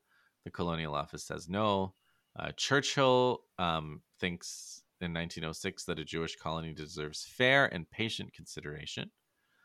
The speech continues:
Um, Zangwill negotiates with Elgin on the idea that maybe, uh, the colonists could form a majority, uh, and then with a Jewish majority achieve self-government.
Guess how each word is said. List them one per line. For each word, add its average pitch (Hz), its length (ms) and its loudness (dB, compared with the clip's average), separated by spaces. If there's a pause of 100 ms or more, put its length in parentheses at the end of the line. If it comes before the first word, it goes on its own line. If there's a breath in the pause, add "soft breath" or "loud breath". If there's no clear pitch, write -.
(360)
Um, 78 500 -4 (580)
Zangwill 85 440 -2
negotiates 78 600 -4
with - 120 -10 (160)
Elgin 120 840 4
on 85 220 -2
the 85 120 -2
idea 82 400 -2
that 80 180 -4
maybe, 80 500 -4 (320)
uh, 71 320 -6
the 82 100 -8
colonists 90 520 -2
could - 160 -8
form 95 380 0
a 85 40 0
majority, 131 880 0 (840)
uh, 80 340 2
and 87 220 -4
then 90 260 4
with 87 220 0
a 90 60 0
Jewish 85 400 -2
majority 113 480 2
achieve 151 400 -2
self-government. 151 800 -2